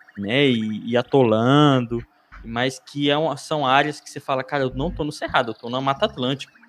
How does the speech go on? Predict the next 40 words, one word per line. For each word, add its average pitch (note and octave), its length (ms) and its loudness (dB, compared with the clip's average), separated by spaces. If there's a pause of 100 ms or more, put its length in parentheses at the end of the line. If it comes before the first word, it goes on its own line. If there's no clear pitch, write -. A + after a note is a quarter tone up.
aqui G2 340 -8
em A#2+ 80 -2
pleno A#2 280 -2
Cerrado." A#2+ 500 -2 (280)
E, C3 180 -4 (140)
e F3+ 80 0
quanto F3+ 320 4
ao E3+ 60 6
Cerrado F#3 680 2
típico, G3 420 -4
você A3 400 -2 (300)
tá D#3 120 4
ali D3+ 140 0
exposto C#3+ 380 -2
ao C#3+ 120 2
sol, C#3+ 600 4
bem A#2 320 -4
mais B2+ 200 0
ao A2+ 100 -2
sol, B2+ 500 2
é A#2 60 0
bem A#2 220 -4
mais A#2+ 240 -4
quente. A#2+ 840 -2 (180)
Pô, B2+ 200 -6
não, C3+ 300 4
não C#3 160 4
sei C#3+ 140 -2
se - 60 0
eu E3+ 60 6
consigo D3+ 320 0
descrever C#3 360 2
com C#3+ 140 -4
tanto F#3 260 0
detalhe C3+ 360 2
igual B2+ 160 4
a G#2 40 4
Paula B2 300 4
descreveu, C3 560 2 (520)
mas, D#3 1000 -2